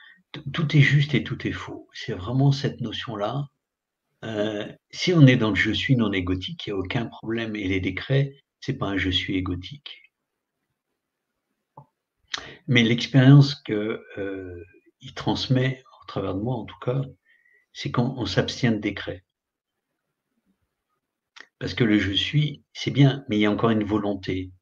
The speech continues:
Or, une volonté, c'est, c'est plus juste par rapport à, à l'être divin que l'on est, dans l'expression de l'être divin que l'on est. Alors oui, on peut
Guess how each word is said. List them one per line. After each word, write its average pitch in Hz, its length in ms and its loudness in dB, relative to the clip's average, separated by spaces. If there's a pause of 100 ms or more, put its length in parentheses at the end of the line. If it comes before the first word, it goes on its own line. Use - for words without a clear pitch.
(500)
Or, 117 300 -2
une 110 140 0
volonté, 101 680 0 (1040)
c'est, - 640 -8 (280)
c'est - 340 -10
plus 104 180 -6
juste 110 540 -2
par 85 200 -6
rapport 95 520 -8 (420)
à, 95 180 -2
à 95 220 -2
l'être 92 340 0
divin 92 400 -4
que - 120 -8
l'on 90 200 0
est, 107 160 0
dans 92 160 -2
l'expression 92 600 -6
de 92 80 -4
l'être 87 280 -6
divin 90 360 -10
que 92 120 -10
l'on 90 160 -6
est. 87 200 -12 (1200)
Alors 98 220 2
oui, 143 160 10
on 104 160 8
peut 127 320 0